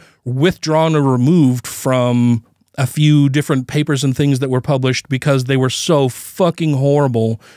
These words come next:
to members of the trans community, members of the gay community. Like, he is a right-wing religious fucking zealot.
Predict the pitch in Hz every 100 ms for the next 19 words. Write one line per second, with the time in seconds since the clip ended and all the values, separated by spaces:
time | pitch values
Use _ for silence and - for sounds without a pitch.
0 | _ - 131 120 117 113 113 113 165 165
1 | 160 - 156 151 147 143 123 113 110 110
2 | 151 156 - 151 143 139 139 139 123 113
3 | - - - - 185 190 196 160 165 160
4 | 160 151 - _ _ - 143 139 120 120
5 | 127 147 170 - 139 151 156 131 127 143
6 | 143 135 - - 147 - 143 127 120 123
7 | 123 131 135 117 -